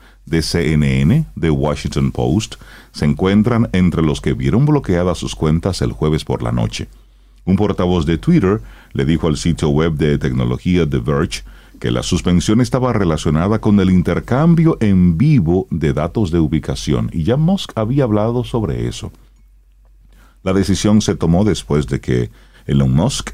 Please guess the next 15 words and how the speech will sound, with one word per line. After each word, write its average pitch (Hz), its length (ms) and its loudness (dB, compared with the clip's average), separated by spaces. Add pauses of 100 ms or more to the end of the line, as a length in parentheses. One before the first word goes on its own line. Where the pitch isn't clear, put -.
(100)
anunciara 92 560 2
que 71 160 -2
va 71 240 -2
a 104 60 -2
demandar 127 640 2 (360)
al 64 180 -4
propietario 87 600 0
de 78 120 0
un 82 140 2
perfil 113 440 2
que 98 140 0
rastrea 92 600 0
su - 120 -6
avión 80 300 2
privado, 69 520 0